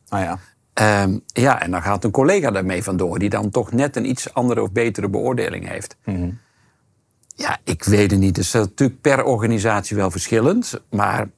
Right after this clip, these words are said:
Speaker 2: er is, er zijn natuurlijk wel manieren waarop je jezelf wat meer in de picture kunt gaan spelen.
Speaker 1: Mhm.
Speaker 2: Eh, en zorgt dat je, ja, een beeld hebt bij die functie.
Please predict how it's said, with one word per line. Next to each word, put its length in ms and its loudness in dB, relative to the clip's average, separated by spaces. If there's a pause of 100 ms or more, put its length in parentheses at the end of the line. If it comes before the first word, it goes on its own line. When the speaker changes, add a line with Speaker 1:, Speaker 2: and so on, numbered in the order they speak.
Speaker 2:
er 120 -2
is, 240 -4 (400)
er 100 0
zijn 180 -2
natuurlijk 280 -4
wel 100 -2
manieren 420 4
waarop 300 2
je 60 0
jezelf 640 0
wat 240 2
meer 260 2
in 80 2
de 80 2
picture 340 0
kunt 240 0
gaan 380 -4
spelen. 540 0 (240)
Speaker 1:
Mhm. 300 -4
Speaker 2:
Eh, 600 0
en 120 2
zorgt 360 2
dat 220 0
je, 300 2 (600)
ja, 240 2
een 140 2
beeld 300 4
hebt 200 0
bij 240 0
die 140 0
functie. 520 0